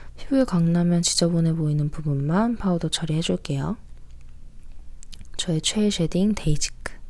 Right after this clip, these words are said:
가루날림도 거의 없고 컬러도 자연스러워서 좋아요. 얼굴 외곽 쓸어주고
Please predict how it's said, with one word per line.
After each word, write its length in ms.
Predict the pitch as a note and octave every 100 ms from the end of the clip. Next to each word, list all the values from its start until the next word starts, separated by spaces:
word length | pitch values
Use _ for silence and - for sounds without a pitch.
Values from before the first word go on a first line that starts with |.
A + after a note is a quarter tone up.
| - - - - - -
가루날림도 600 | - F3 F3 E3+ E3 E3
거의 360 | E3 - E3+ D#3+
없고 380 | C#3+ - G#3+ G#3+
컬러도 420 | - A3 G#3 F#3+
자연스러워서 680 | F3 D#3+ D3+ D#3 - D3+ C#3+
좋아요. 300 | - C#3+ C#3+ C#3+ - - - - - - - - - -
얼굴 260 | F3+ E3 E3
외곽 300 | D#3 D3 E3+
쓸어주고 840 | - A3+ A3+ - - D3+ E3 A#3+